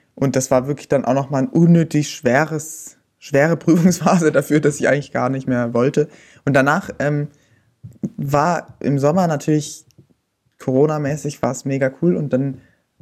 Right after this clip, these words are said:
gab's danach so ein Treffen am Petersberg, ähm, mit den Leuten, also mit allen aus dem ersten und dritten Semester, glaub ich.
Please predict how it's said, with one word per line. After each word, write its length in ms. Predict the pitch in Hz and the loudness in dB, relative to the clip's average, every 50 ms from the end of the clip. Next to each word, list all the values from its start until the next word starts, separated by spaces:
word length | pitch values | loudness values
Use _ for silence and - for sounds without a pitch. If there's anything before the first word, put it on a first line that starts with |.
| _ _ _ _ _ _ - _ - 143 135 - | _ _ _ _ _ _ -14 _ -12 -12 -4 -2
gab's 280 | - 135 151 151 - | -2 -2 -2 -4 -6
danach 360 | _ 170 160 151 151 165 175 - | _ -2 -2 0 -2 -2 -4 -6
so 160 | - - 160 156 | -6 -4 -2 0
ein 300 | 151 147 147 143 139 - _ _ _ _ _ _ _ _ | 0 -2 -2 -4 -6 -10 _ _ _ _ _ _ _ _
Treffen 400 | - - - 160 170 - - 147 | -16 -4 -2 -2 -2 -2 -6 -6
am 120 | 127 123 135 | -4 -4 -6
Petersberg, 800 | - 151 151 135 - 131 - - - 120 120 131 139 - - _ _ _ _ _ _ _ _ _ _ _ _ _ _ | -2 -2 -2 -2 -2 -4 -4 -2 -2 -2 -2 -4 -8 -12 -20 _ _ _ _ _ _ _ _ _ _ _ _ _ _
ähm, 480 | 139 135 131 127 123 123 117 - - _ _ _ _ _ _ _ _ _ _ _ _ _ _ _ _ _ _ - | -4 -2 -2 0 0 -2 -2 -4 -6 _ _ _ _ _ _ _ _ _ _ _ _ _ _ _ _ _ _ -2
mit 240 | 147 143 139 143 | 0 0 0 0
den 140 | 143 139 135 | -2 -2 0
Leuten, 640 | 131 139 143 151 151 - 151 143 135 135 135 131 _ _ _ _ _ _ _ _ _ _ _ _ | 2 2 2 2 0 -2 -8 -6 -6 -6 -8 -10 _ _ _ _ _ _ _ _ _ _ _ _
also 320 | _ 139 139 131 135 135 120 | _ -4 -4 -2 -2 -2 -2
mit 260 | 123 127 131 - - | 0 -2 -2 0 0
allen 380 | 139 143 143 147 147 143 - - | 0 2 2 0 0 -4 -4 -2
aus 200 | 123 131 - - | -2 -4 -4 -6
dem 100 | - - | -12 -6
ersten 340 | - 123 123 127 - - 147 | -4 -4 -4 -4 -4 -4 -4
und 120 | 139 131 | -4 -4
dritten 320 | 131 135 135 131 135 139 131 | -4 -4 -6 -4 -4 -4 -4
Semester, 440 | 131 117 117 117 117 - - 120 113 | -4 -4 -4 -4 -8 -6 -6 -6 -4
glaub 240 | 113 117 113 117 | -4 -4 -4 -4
ich. 260 | 117 120 - - - | -6 -8 -10 -16 -20